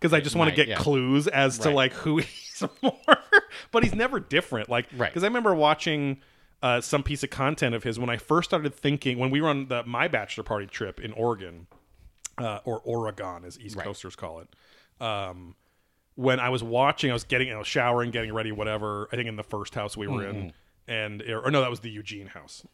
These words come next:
Speaker 1: Um, but, uh, which I guess was the first
Speaker 2: That
Speaker 1: house,
Speaker 2: was
Speaker 1: wasn't
Speaker 2: it,
Speaker 1: it?
Speaker 2: yeah.
Speaker 1: Yeah, yeah. Oh yeah, 'cause we landed in Portland, drove to
Speaker 2: Drove,
Speaker 1: Eugene, then
Speaker 2: yeah,
Speaker 1: went back.
Speaker 2: back.
Speaker 1: Uh, I was watching on my phone, like, shaving, getting ready, whatever.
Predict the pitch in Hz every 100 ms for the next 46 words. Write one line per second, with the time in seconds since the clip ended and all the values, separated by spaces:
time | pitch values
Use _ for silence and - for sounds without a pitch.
0 | - 98 87 82 80 _ _ - 110 -
1 | 110 95 87 87 85 _ _ - 120 139
2 | - 175 - - - 165 107 110 151 -
3 | 131 101 87 - _ _ _ _ 156 175
4 | 147 143 131 151 180 170 147 160 147 139
5 | 131 131 123 101 98 117 110 82 92 -
6 | - - - _ _ _ 131 120 113 107
7 | 104 - - 131 120 127 135 147 117 -
8 | 170 165 160 151 123 - 131 127 123 120
9 | 117 113 107 110 107 104 104